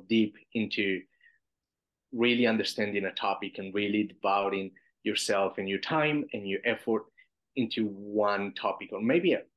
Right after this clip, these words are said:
a, I mean, a big topic or whatever, multiple subjects, but something that is gonna be,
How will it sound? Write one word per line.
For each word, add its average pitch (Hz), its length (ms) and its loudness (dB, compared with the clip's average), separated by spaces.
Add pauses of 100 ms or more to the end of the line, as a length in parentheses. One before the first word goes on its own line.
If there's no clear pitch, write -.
a, 110 60 -10 (140)
I 110 40 -8
mean, 92 180 -6
a 90 40 -12 (400)
big 113 200 0
topic 98 240 -2
or 95 160 -2
whatever, 95 460 -2
multiple 101 500 -4
subjects, 92 480 -4
but 104 140 -6
something 127 400 2
that 110 120 2
is 101 160 -2
gonna 101 180 -4
be, 95 300 -4